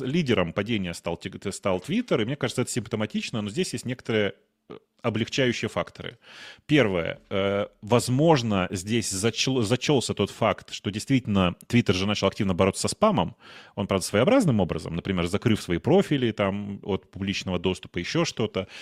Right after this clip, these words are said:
И люди просто стали реже переходить на Twitter, э, из-за того, что туда, ну, как бы он стал реже попадаться в поиск, в поиске, например. А, еще большая часть людей,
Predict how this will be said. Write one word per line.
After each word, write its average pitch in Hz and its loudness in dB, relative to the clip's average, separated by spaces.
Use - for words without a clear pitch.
И 135 0
люди 151 2
просто 147 -4
стали 123 0
реже 117 0
переходить 98 -2
на 95 -4
Twitter, 98 -4
э, 50 -4
из-за 87 -12
того, 95 0
что 90 -2
туда, 87 0
ну, 98 -4
как 80 -6
бы 90 -2
он 87 0
стал 90 2
реже 92 0
попадаться - -4
в - -20
поиск, - -6
в - -20
поиске, - -4
например. - -14
А, 98 2
еще 98 0
большая 131 2
часть 120 -2
людей, 120 -4